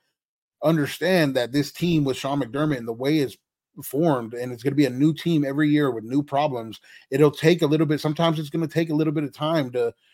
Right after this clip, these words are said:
to figure it out. And the championship caliber teams learn how to figure it out throughout the season 'cause it's a, they know it's a new season. It's not the same team you had last year. It's not,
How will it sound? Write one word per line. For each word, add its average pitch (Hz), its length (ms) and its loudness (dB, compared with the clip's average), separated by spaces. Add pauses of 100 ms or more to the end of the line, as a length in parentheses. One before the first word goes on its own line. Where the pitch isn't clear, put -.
(160)
to 127 80 -8
figure 135 340 2
it 120 60 -2
out. 127 240 0 (320)
And 135 180 0
the 131 80 0
championship 160 520 0
caliber 143 260 2
teams 147 320 0
learn 143 280 2
how 143 140 2
to 123 80 -2
figure 143 400 0
it 135 60 2
out 139 240 4
throughout 131 340 2
the 127 80 -10
season 107 480 -8
'cause 123 100 -8
it's 117 120 -16
a, 131 60 -4 (120)
they 131 160 -4
know 139 240 0
it's 131 140 -4
a - 20 -12
new 135 220 -2
season. 123 320 -4
It's 101 120 -16
not 139 160 -4
the - 60 -20
same 143 260 -4
team 123 400 -8 (300)
you 139 100 2
had 117 140 2
last 113 300 -2
year. 92 200 -12
It's 101 140 -14
not, 135 240 0